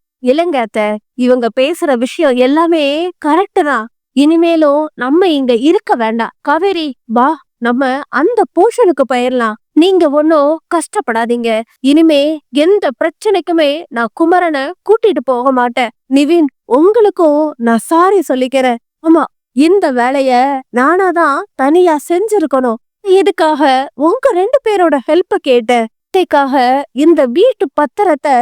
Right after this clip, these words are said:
நான் மீட்டு கொடுக்கணும்னு நினைச்சேன். இப்போ அதை நான் தானே செஞ்சிருக்கணும். இவ்வளவு பெரிய ரிஸ்க்ல உங்க ரெண்டு பேரை மாட்டி விட்டது என்னோட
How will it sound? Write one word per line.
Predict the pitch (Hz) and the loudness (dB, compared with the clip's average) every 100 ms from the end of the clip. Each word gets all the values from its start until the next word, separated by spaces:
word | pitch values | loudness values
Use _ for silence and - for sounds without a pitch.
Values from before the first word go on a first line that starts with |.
| 269 - | -2 -4
நான் | 247 226 | -2 0
மீட்டு | 262 453 523 415 | 2 2 2 -4
கொடுக்கணும்னு | - 392 571 415 370 359 330 311 | -2 -2 -2 -2 -2 0 0 0
நினைச்சேன். | 254 254 - 247 214 - _ | 0 -2 -2 -6 -6 -10 _
இப்போ | _ 381 403 440 _ | _ 0 0 -2 _
அதை | - 262 262 | -8 -2 0
நான் | 247 302 480 | 0 -2 -2
தானே | 466 415 339 | 0 0 0
செஞ்சிருக்கணும். | 311 285 277 247 226 349 320 - _ _ | 2 2 0 -2 -2 0 0 -4 _ _
இவ்வளவு | 262 302 453 427 311 | 0 2 2 4 2
பெரிய | 269 247 240 226 | 0 0 0 0
ரிஸ்க்ல | 277 - - 359 254 262 294 - | -2 -4 -2 0 2 0 -4 -2
உங்க | 294 453 453 | -2 0 0
ரெண்டு | 294 349 480 440 | 2 0 0 -2
பேரை | 330 294 | -2 -2
மாட்டி | 240 277 370 370 | -2 -2 0 -2
விட்டது | 302 277 269 254 294 - | 0 0 0 0 -2 -2
என்னோட | 254 320 427 349 | -2 0 0 -2